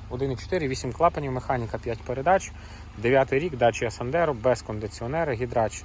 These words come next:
центральний, А Б С присутній, чотири тисячі двісті, повністю сервісована. Заміна оливи, нове встановлене щеплення, будуть нові колодки, нова напіввісь,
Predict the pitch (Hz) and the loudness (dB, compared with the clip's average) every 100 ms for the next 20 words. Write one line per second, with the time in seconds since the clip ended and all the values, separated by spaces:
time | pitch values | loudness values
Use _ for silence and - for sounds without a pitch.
0 | - - 113 143 175 175 160 - 104 123 | -12 -8 -4 2 2 2 -2 -4 -2 2
1 | 170 - 147 143 147 143 131 123 - - | 2 0 -4 -4 -2 -2 -2 -6 -8 -14
2 | - - - - 143 139 - 131 123 147 | -14 -14 -2 2 2 0 -4 -6 -6 -6
3 | 190 - 156 - - - - - - 151 | -6 -4 -4 -4 -14 -16 -16 -6 2 2
4 | 170 151 131 - 113 113 - 95 90 90 | 2 -2 -6 -4 -4 -4 -2 -2 0 -4
5 | 98 139 131 113 120 131 165 160 151 - | -2 -2 -2 -2 0 0 2 2 0 -8
6 | - - 123 131 127 101 92 - - - | -14 -10 -2 4 6 6 2 -4 -8 -4
7 | 117 117 110 107 - 165 160 139 117 110 | 0 0 0 -2 0 0 0 -2 -2 -4
8 | - 127 120 104 117 110 - 110 117 120 | -2 0 0 0 0 -2 -2 -4 0 0
9 | 104 110 101 110 117 156 196 - | 0 -2 -4 -6 -4 -4 -4 -6